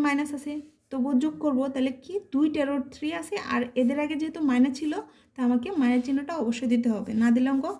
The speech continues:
কাটা যাবে। এবার বা দেখো এই টু, এই টু বাদ দিতে পারবো, এই টু, এই টু বাদ দিতে পারবো, আর এই মাইনাস, এই মাইনাস বাদ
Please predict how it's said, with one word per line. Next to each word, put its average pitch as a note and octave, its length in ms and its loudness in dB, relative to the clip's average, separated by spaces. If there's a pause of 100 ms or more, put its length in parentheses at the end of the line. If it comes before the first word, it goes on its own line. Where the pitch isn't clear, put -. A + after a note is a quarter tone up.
(140)
কাটা C#4+ 240 -8
যাবে। G#3+ 140 -2 (640)
এবার C4+ 180 4 (140)
বা A3+ 100 2 (1000)
দেখো A#3 200 0 (200)
এই D4+ 80 4 (100)
টু, D4+ 100 0 (340)
এই C#4 120 0
টু C#4+ 140 -2
বাদ C4+ 180 2
দিতে C4+ 220 -2
পারবো, C4 200 0 (280)
এই C4 160 0
টু, D4+ 80 -2 (220)
এই A#3+ 140 6
টু B3+ 120 0
বাদ A#3 180 2
দিতে G#3+ 200 -2
পারবো, G3 200 -6 (100)
আর A#3+ 80 -10 (240)
এই C#4+ 160 0
মাইনাস, D#4 280 0 (160)
এই C#4 140 4
মাইনাস B3+ 300 2 (260)
বাদ C4+ 120 0